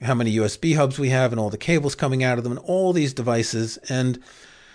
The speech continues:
if we're talking about getting rid of cables, let's talk about streaming audio. The two best ways of streaming are AirPlay and Bluetooth. Bluetooth is limited to about ten meters, and I find that if you get near that ten meter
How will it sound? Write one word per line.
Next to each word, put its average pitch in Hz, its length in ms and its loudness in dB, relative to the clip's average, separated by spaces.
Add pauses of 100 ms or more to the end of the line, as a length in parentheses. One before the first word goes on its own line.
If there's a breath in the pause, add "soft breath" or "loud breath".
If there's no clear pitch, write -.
(580 loud breath)
if 180 220 6
we're 190 80 6
talking 180 320 2
about 127 180 2
getting 123 220 2
rid 107 100 0
of 98 60 -6
cables, 151 360 -2
let's 143 160 -4
talk 120 200 2
about 113 180 -2
streaming 101 380 -2
audio. 98 440 -4 (220)
The 113 120 -6
two 131 500 2 (160)
best 127 260 0
ways 107 200 0
of 101 80 -8
streaming 123 340 0
are 98 80 -6
AirPlay 113 440 0
and 98 160 -2
Bluetooth. 127 520 0 (500 loud breath)
Bluetooth 208 480 4
is 165 140 2
limited 180 300 6
to 175 80 2
about 139 260 0
ten 147 240 2
meters, 131 340 2
and 110 100 -2
I 110 60 0
find 135 320 2
that 120 100 0
if 113 120 -4
you 123 40 -4
get 127 220 0
near 123 140 0
that 117 200 -4
ten 127 220 -2
meter 113 320 2